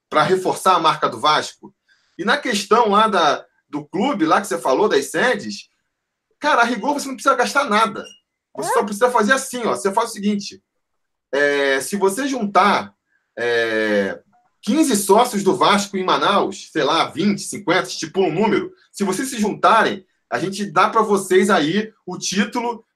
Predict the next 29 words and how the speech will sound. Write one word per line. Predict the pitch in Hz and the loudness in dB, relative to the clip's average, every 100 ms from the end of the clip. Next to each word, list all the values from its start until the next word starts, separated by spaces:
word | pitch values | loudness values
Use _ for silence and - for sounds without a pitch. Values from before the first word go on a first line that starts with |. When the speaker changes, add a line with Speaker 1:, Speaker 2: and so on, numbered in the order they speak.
| - | -14
Speaker 1:
de, | 139 202 220 | -6 -4 -2
pô, | 208 208 185 | -2 2 2
embaixada | 185 190 180 214 208 | 4 2 4 2 2
oficial | 208 214 202 202 | 0 0 2 4
do | 147 | 4
Vasco. | 151 143 - 104 | 4 4 0 -6
A | |
gente | 131 - 151 | -6 -4 0
dá | 180 | 2
pra | 202 | 2
vocês | 185 160 185 196 | 0 -2 -2 -2
um | |
título, | 202 190 202 143 | -2 0 0 -2
vocês | - 170 151 - _ _ | -4 -4 -4 -8 _ _
es-, | 147 - - | -8 -6 2
adotam | 151 151 190 202 190 | 4 6 4 6 4
um | 156 | 4
bar | 135 147 190 175 | 4 6 6 4
e | 135 | 0
faz, | - 135 190 196 - _ 196 | -4 2 2 2 -4 _ -6
não | 202 | -6
custa | - - 214 | 0 0 2
nada | 233 226 | 0 0
pro | 196 160 | -2 0
Vasco, | 135 - - | 0 -2 -6
só | 175 | -6
tem | 220 | -6
que | 262 | -4
organizar. | 226 226 226 147 127 202 | -2 -2 -2 -2 -2 -2